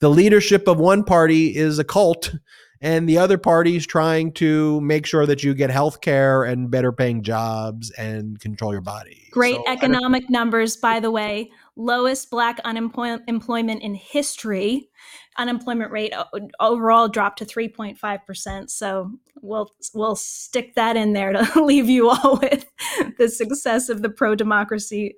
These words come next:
Speaker 2: uh, administration that we have right now.
Speaker 1: Jessica, I'll give you the final word.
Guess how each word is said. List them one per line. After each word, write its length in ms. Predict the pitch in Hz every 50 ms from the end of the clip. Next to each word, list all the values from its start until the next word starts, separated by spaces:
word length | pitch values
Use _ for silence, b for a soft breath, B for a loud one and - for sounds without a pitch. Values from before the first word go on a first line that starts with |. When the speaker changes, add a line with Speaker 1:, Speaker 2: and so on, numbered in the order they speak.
| _ -
Speaker 2:
uh, 400 | 208 196 190 196 190 196 202 - -
administration 760 | - 220 214 220 214 214 208 - - 214 196 190 - 214 208
that 140 | 202 - -
we 100 | 208 208
have 240 | 196 - - - 214
right 180 | - - - -
now. 240 | - - - - - _ _ B B B B B B
Speaker 1:
Jessica, 400 | 151 151 147 - 147 - 160 147
I'll 60 | 135
give 220 | 123 131 135 131
you 80 | 131 127
the 100 | 117 110
final 380 | - - 113 107 107 104 95
word. 280 | 90 90 82 78 -